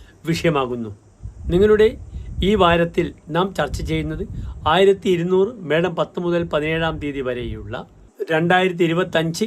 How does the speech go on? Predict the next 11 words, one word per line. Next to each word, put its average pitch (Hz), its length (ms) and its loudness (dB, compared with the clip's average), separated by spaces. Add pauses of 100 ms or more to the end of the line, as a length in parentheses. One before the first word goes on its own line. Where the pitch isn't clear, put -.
(120)
ഏപ്രിൽ 175 320 0
മാസം 165 220 -2 (100)
ഇരുപത്തിമൂന്നാം 170 760 -2 (100)
തീയതി 147 320 -4 (760)
ബുധനാഴ്ച 170 580 2
മുതൽ 160 180 -2 (580)
ഏപ്രിൽ 175 280 0
മുപ്പതാം 208 460 4
തീയതി 160 280 2
വരെയുള്ള 127 400 0 (1400)
ഒരു 202 140 6